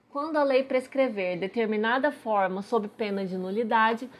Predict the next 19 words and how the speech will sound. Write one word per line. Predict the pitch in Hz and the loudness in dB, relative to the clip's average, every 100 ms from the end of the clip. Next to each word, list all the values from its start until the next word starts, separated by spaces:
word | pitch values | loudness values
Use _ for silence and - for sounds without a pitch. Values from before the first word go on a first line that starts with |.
| - - | -18 -4
a | 233 | 2
decretação | 226 247 247 254 254 240 277 285 | 4 4 2 2 0 -2 0 2
desta | 247 220 233 - | 2 2 0 -2
não | 247 262 285 | -2 0 0
pode | 269 247 247 247 | 0 2 0 -2
ser | - 240 196 | -6 -4 -4
requerida | 202 240 269 285 254 247 233 262 | 0 0 2 4 2 2 0 0
pela | 269 262 | 2 0
parte | 262 240 226 226 | 2 4 4 0
que | - | -6
lhe | 240 226 | -6 0
deu | 233 240 | 2 2
causa. | - 220 170 180 - - _ _ _ _ - | -2 -6 -4 -8 -14 -18 _ _ _ _ -4
Artigo | 226 226 262 240 | -4 -2 -2 0
duzentos | 262 254 247 240 254 | 0 4 6 6 0
e | 233 | -4
setenta | - 240 240 240 | -2 0 0 0
e | 240 | -4
sete. | - 175 - - | -2 -2 -4 -10